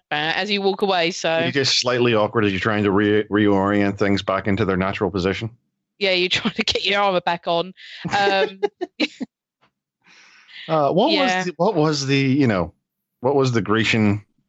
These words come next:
Speaker 2: Well, I suppose <laughs> lesbian. I know. Well, my, my, uh, my level of, uh, uh, knowledge is such that I know that lesbians can still get S T Is.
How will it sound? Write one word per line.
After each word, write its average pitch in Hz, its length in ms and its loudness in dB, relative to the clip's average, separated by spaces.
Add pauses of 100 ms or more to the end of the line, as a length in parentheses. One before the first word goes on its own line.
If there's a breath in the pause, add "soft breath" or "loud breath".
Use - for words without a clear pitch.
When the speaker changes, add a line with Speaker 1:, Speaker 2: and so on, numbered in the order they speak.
(320)
Speaker 2:
Well, 139 120 0
I 139 40 0
suppose 143 340 0
<laughs> 143 180 -2
lesbian. 151 600 0
I 123 160 -2
know. 131 120 -2
Well, 110 300 -2 (380)
my, 110 200 -2
my, 117 360 0
uh, 113 160 2
my 110 160 2
level 110 320 2
of, 98 200 0
uh, 95 300 2 (840)
uh, 90 560 0
knowledge 98 400 2
is 98 120 0
such - 240 -2
that 95 120 0
I 92 80 0
know 92 120 2
that 92 120 0
lesbians 92 460 0
can 90 280 -4
still 90 280 0
get 87 180 2
S 90 220 0
T 101 140 -2
Is. 85 440 -2